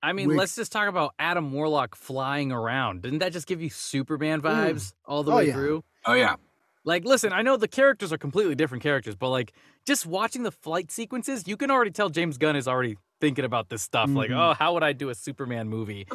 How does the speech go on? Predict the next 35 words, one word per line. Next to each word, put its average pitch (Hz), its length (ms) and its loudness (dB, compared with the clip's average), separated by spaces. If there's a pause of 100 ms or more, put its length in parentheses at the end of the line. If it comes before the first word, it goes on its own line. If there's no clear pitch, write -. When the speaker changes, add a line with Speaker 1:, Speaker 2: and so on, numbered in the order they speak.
(120)
Speaker 3:
The 139 120 2
Speaker 1:
if 135 100 0
I - 40 0
Speaker 3:
scene 117 140 0
Speaker 1:
did 117 100 0
Speaker 3:
where - 80 2
Speaker 1:
that?" 147 100 4
Speaker 3:
he, 143 100 8
like, 120 340 4
has 120 280 2
to 120 80 -2
go 110 160 0
save 110 300 2
his 98 100 0
mom 98 360 0
as 95 120 -4
his 90 160 -6
planet's 87 440 -8
exploding, 110 600 0
that 233 240 4
Speaker 1:
Oh, 170 180 6
Speaker 3:
in 101 120 -8
Speaker 1:
yeah. 127 140 -4
Speaker 3:
particular 98 480 0
looked 90 300 -10 (120)
really 123 400 0
cool. 76 400 -6 (140)
Speaker 2:
Yeah, 139 220 2
Speaker 1:
That 139 80 -2
Speaker 2:
that 151 60 -2
Speaker 1:
was 147 100 0
Speaker 2:
was 127 60 -4
Speaker 1:
so 156 120 4
Speaker 2:
awesome. 123 260 -2
Speaker 1:
Superman-y. 107 800 -6